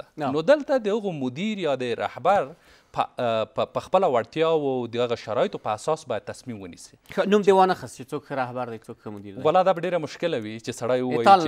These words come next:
Speaker 2: نظر، یعنې په افغانستان کې هیڅوک داسې څوک نه پیدا کېږي؟
Speaker 1: زه فکر کوم که چیرې موږ ښه، آه، رهبران درلودای، ښه مدیران مو درلودای،
Speaker 2: افغانستان به دا وضعیت نه
Speaker 1: دغه
Speaker 2: درلود.
Speaker 1: حالت کې به اوس موږ نه وو، موږ به روان وو. اما دا،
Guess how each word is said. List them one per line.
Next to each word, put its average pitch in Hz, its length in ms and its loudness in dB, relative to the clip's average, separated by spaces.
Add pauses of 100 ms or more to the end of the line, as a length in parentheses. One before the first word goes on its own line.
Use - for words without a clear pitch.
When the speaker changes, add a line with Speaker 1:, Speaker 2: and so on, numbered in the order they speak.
Speaker 2:
نظر، 139 180 0
یعنې 147 160 -4
په 160 80 6
افغانستان 165 280 -2
کې 190 120 -10
هیڅوک 202 200 -10
داسې 175 160 -8
څوک 190 120 -12
نه 214 140 -10
پیدا 202 140 -10
کېږي؟ 135 120 -10
Speaker 1:
زه 190 100 4
فکر 196 300 -2 (100)
کوم 196 240 2
که 170 120 -12
چیرې 185 340 -8
موږ 90 120 -10 (180)
ښه، 175 140 2 (640)
آه، 120 240 0
رهبران 127 480 0
درلودای، 110 440 -6
ښه - 120 -12 (120)
مدیران 135 400 -2
مو 120 100 -8
درلودای، 117 180 0
Speaker 2:
افغانستان 156 420 2
به 147 60 0
دا 139 140 4 (120)
وضعیت 127 280 -2
نه 120 60 -6
Speaker 1:
دغه 190 100 8
Speaker 2:
درلود. 180 160 6
Speaker 1:
حالت 175 280 4
کې - 60 -12
به 143 100 -10
اوس 165 220 -8
موږ 165 220 -8
نه 151 140 -4
وو، 151 220 -2 (120)
موږ 143 260 -2
به 117 260 2 (120)
روان 120 280 0
وو. 104 240 -10
اما 185 360 2 (540)
دا، 180 120 6